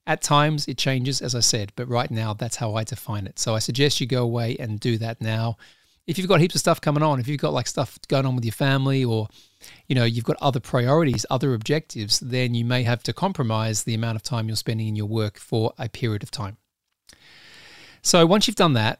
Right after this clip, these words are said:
you then need to, so step two, you've got to determine if you are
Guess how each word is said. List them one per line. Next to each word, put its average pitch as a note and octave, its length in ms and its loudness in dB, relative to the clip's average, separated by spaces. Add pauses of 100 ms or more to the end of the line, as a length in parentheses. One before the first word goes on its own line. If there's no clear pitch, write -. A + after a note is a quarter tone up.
you D3 220 -8
then E3+ 360 2
need D#3+ 260 2
to, A2+ 240 2
so - 120 -2
step - 260 0
two, - 180 2
you've A#2 180 0
got D#3+ 120 0
to D#3+ 60 2
determine E3 720 0 (140)
if - 240 -6
you C3 200 2
are B2 220 0